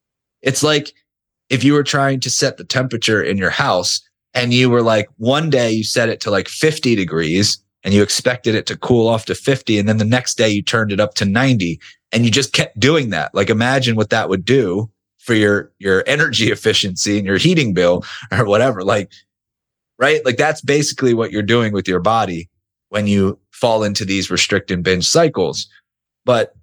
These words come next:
oftentimes the, the biggest source of stress is undereating. And then, like, there's,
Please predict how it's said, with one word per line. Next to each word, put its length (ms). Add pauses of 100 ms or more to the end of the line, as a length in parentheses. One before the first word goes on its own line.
(920)
oftentimes 760
the, 160 (100)
the 80
biggest 460
source 260
of 80
stress 600
is 500 (720)
undereating. 680 (460)
And 120
then, 200
like, 260 (340)
there's, 340